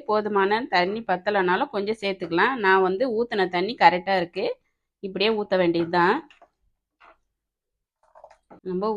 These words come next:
ஊத்தாப்பம் ஊத்துறதுக்கு கொஞ்சம் மாவு கெட்டியா இருந்தாதான் நல்லா இருக்கும். நம்ம தோசை ஊத்துறோம்னா இன்னும் கொஞ்சம் தண்ணி சேர்த்து கூட கொஞ்சம் தண்ணி போல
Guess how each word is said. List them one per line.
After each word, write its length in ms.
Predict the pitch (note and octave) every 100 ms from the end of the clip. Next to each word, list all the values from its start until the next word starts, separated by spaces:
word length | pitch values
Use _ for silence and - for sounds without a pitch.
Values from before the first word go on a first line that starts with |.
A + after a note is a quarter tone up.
| A#3
ஊத்தாப்பம் 460 | B3 A#3 G#3 F#3
ஊத்துறதுக்கு 460 | F#3+ F#3+ F#3 F3 G#3+ -
கொஞ்சம் 340 | F#3 F#3 A3+ G3
மாவு 220 | F3 G3+ A3
கெட்டியா 380 | F#3 F3+ G#3 G#3 G3+
இருந்தாதான் 460 | F#3 E3 E3+ G3 E3+
நல்லா 200 | D#3+ E3
இருக்கும். 320 | D3+ - G3 A4 - F3
நம்ம 180 | G3+ F#3+
தோசை 300 | G3 B3+ C#4 G#3
ஊத்துறோம்னா 420 | G3 F3+ F3 B3+ B3
இன்னும் 200 | A3 A#3+
கொஞ்சம் 280 | G3+ G3+ - - _ _ _
தண்ணி 280 | G3 F#3+ A#3 A#3+
சேர்த்து 300 | F#3+ F#3 E3
கூட 100 | B3 -
கொஞ்சம் 220 | G3 A3 F#3
தண்ணி 220 | F3 F#3+ F#3+
போல 240 | F3+ G#3